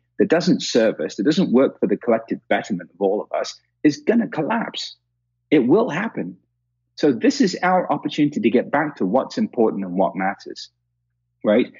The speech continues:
And the truth is, what do we actually need? What is it that we actually need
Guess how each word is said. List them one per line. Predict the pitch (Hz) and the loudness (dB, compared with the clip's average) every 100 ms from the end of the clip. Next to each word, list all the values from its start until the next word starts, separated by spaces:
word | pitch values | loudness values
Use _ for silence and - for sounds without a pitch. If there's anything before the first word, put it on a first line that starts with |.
| - - | -6 4
And | 117 | 4
the | 117 | 4
truth | - 262 - | 4 2 4
is, | 92 - - _ - | 0 0 -4 _ -2
what | 147 - | -2 2
do | 240 | 2
we | 220 - | 2 0
actually | 143 - 123 110 | -8 -2 2 2
need? | 90 82 78 71 - _ _ _ _ _ _ - | 2 0 0 -4 -6 _ _ _ _ _ _ 2
What | 294 | 4
is | 254 | 4
it | 226 | 2
that | 175 | 2
we | 151 - | 0 0
actually | 110 - - 92 87 | -4 -4 0 2 2
need | 78 76 67 - | -2 -4 -4 -6